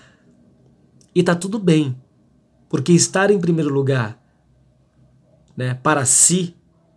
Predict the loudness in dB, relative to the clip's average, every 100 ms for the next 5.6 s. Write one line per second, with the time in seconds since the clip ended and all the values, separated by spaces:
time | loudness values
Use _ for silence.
0 | -8 0 4 4 4 2 2 4 4 2
1 | 2 2 0 -2 0 0 2 0 0 0
2 | -2 -4 -4 -6 -4 -2 -2 -4 -8 -12
3 | -16 _ _ _ _ _ _ _ _ _
4 | _ _ _ _ _ -20 -4 0 0 0
5 | -2 -2 -4 -6 -10